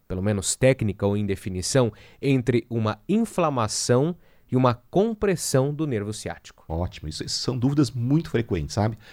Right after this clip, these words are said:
Speaker 2: A inflamação, ela sempre é uma consequência, é uma reação do organismo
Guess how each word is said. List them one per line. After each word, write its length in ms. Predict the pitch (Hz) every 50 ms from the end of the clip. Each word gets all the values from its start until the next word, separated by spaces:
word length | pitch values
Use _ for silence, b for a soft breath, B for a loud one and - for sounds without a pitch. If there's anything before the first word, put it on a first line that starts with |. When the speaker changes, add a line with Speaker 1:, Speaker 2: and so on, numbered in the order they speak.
| B B B B B B B
Speaker 2:
A 140 | - 110 120
inflamação, 1000 | 151 185 233 - - - 151 135 120 107 90 - - - - 120 143 139 101 82 -
ela 280 | - 101 107 113 110
sempre 640 | 101 - - - - 151 170 196 190 - 135 123 117
é 60 | 120
uma 160 | 135 135 127 120
consequência, 840 | - - 139 139 151 147 - 156 - - - 101 85 73 - - -
é 120 | - 101
uma 220 | 104 107 113 110 110
reação 800 | 113 104 127 156 165 160 156 - - - - - 131 156 196 202
do 120 | 165 139
organismo 680 | 127 127 123 110 107 92 87 87 104 117 127 135 139 147